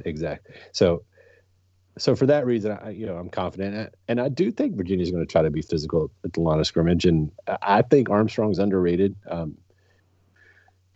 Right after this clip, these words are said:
you just reading between the lines, like, uh,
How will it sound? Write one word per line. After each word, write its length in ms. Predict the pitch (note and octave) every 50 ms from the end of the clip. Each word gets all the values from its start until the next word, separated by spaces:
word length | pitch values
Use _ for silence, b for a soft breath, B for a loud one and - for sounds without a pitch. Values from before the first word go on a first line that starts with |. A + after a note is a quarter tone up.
| _ _ _ _ _ _ _ _ _ _ _ _ -
you 520 | - E2 - - _ - - - - G#2
just 160 | A#2+ A2+ A2
reading 240 | A#2 B2+ C3+ C#3 C3
between 300 | B2+ A#2 - C#3+ C#3 B2
the 80 | A2 G#2
lines, 440 | G#2 G#2+ G#2 G#2 G2+ F#2+ F2+ -
like, 160 | G#2 F2 D#2+ - _ -
uh, 240 | G#2+ G2 E2 - -